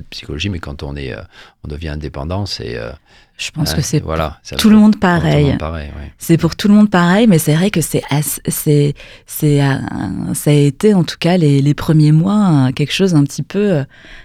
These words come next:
Speaker 2: euh,
Speaker 1: Avec des hauts et
Speaker 2: euh,
Speaker 1: des bas, ouais.
Speaker 2: ah, émotionnellement, c'est,
Speaker 1: Ouais,
Speaker 2: c'est,
Speaker 1: ouais.
Speaker 2: c'est fort, quoi.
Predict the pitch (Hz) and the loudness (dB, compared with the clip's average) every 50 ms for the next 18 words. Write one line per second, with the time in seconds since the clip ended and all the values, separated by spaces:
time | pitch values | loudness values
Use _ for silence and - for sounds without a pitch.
0 | - _ - - 156 151 139 139 139 139 143 143 143 139 139 143 139 139 139 135 | -20 _ -6 -4 -2 0 0 0 -2 -2 -2 -2 -2 -2 -2 0 0 0 0 0
1 | 139 139 139 143 143 147 151 82 80 76 71 73 73 71 69 - _ - - 156 | 0 0 0 0 0 0 -2 -2 -4 -4 -6 -6 -8 -10 -14 -14 _ -2 0 0
2 | 165 - - 202 196 214 214 202 - - 196 185 185 175 185 190 214 240 262 - | 2 2 4 4 6 6 4 4 2 2 4 4 4 4 4 4 4 4 2 2
3 | - 185 160 147 147 151 - - - 147 143 143 147 147 151 - - - 151 - | 2 2 4 4 4 2 -2 -2 0 2 2 4 4 2 0 0 0 0 0 0
4 | - - 214 190 156 - - 139 135 | 0 0 0 0 0 -2 -4 -4 -4